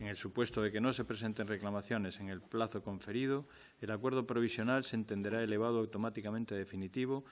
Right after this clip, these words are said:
sin que sea necesario adoptar un nuevo acuerdo plenario. Cuarto, publicar en el Boletín Oficial de la Provincia el acuerdo definitivo en unión del texto íntegro modificado de la ordenanza fiscal reguladora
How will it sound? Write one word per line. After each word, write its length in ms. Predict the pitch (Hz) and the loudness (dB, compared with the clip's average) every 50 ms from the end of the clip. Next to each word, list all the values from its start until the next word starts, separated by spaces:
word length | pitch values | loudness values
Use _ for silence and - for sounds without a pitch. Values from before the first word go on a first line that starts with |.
| - - - | -20 -18 -12
sin 220 | - - - 104 | -10 -6 -6 -4
que 100 | - - | -4 -4
sea 160 | - - 127 127 | 0 2 2 4
necesario 540 | 123 113 104 110 - - 123 117 123 113 | 4 2 0 -2 -2 0 2 4 4 4
adoptar 400 | 110 107 98 - - - 127 123 | 4 2 2 0 0 0 0 2
un 80 | 117 110 | 2 0
nuevo 180 | 110 110 107 101 | 0 2 0 0
acuerdo 320 | 95 - 107 104 104 90 | 0 -2 -4 -2 -4 -6
plenario. 480 | - 98 90 87 92 87 85 90 85 - - _ _ - - - - - - - - - | -6 -8 -8 -6 -8 -8 -10 -12 -16 -18 -20 _ _ -20 -20 -20 -20 -20 -20 -20 -14 -4
Cuarto, 500 | - 127 123 127 131 - - 143 139 135 - - - - - | 2 4 4 4 4 2 2 0 0 0 -6 -20 -20 -16 -8
publicar 440 | - 117 104 104 104 101 127 123 123 | -4 -4 -2 -2 0 4 4 4 4
en 80 | 113 | 4
el 100 | 107 101 | 2 2
Boletín 360 | 101 101 98 98 95 - 120 | 0 0 0 -2 -2 -2 -2
Oficial 340 | 120 110 104 - - 117 113 | -2 -2 -4 -2 -2 -2 0
de 100 | 110 110 | 2 2
la 80 | 107 101 | 0 0
Provincia 500 | - - 101 110 123 131 123 - 131 120 | 0 0 0 2 2 2 0 0 -2 0
el 80 | 107 | 0
acuerdo 300 | 98 92 - 117 110 113 | 0 -2 -2 -2 0 0
definitivo 760 | 107 104 98 - - 101 98 95 95 - 127 131 135 135 131 - | 0 0 0 -2 -4 -4 -4 -4 -4 -2 0 2 2 0 0 -2
en 140 | - 110 104 | -6 -4 -2
unión 240 | 101 107 120 123 120 | 0 0 0 0 0
del 160 | 104 98 98 | 0 -2 -2
texto 360 | 95 - - - - - 110 | -2 -2 -4 -2 -2 -2 0
íntegro 380 | 107 117 123 113 - 104 98 98 | 2 2 0 2 0 0 0 0
modificado 580 | 98 98 95 98 92 - 98 - 117 120 123 120 | -2 -2 -2 -4 -6 -6 -4 -2 0 2 2 2
de 120 | 110 104 | 2 2
la 80 | 101 101 | 0 0
ordenanza 420 | 98 92 98 107 113 113 - 113 | -2 -2 -2 -2 -2 -4 -4 -6
fiscal 460 | - - 101 - - - 120 110 98 | -6 -6 -6 -6 -4 -2 -2 0 0
reguladora 600 | 101 98 98 98 95 95 104 120 123 127 127 127 | -2 -4 -4 -4 -2 0 2 2 2 2 0 -2